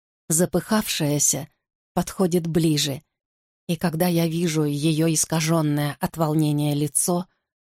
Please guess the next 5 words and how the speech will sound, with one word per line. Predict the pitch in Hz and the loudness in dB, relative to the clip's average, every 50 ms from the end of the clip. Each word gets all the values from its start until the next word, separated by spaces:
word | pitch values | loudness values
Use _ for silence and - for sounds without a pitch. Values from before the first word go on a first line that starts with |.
| _ _ - | _ _ -2
у | 190 | 0
меня | 190 196 202 202 196 196 | 2 4 4 2 2 2
всё | - - 202 180 | 2 2 2 2
внутри | 170 180 165 160 - 165 160 | 2 0 0 0 0 -2 -2
переворачивается. | - 170 156 165 160 147 156 156 147 143 - - 160 139 147 180 175 - - - - - 135 | 0 0 0 0 2 2 0 0 0 -2 -2 -4 -2 -2 -4 -4 -6 -6 -4 -4 -4 -4 -6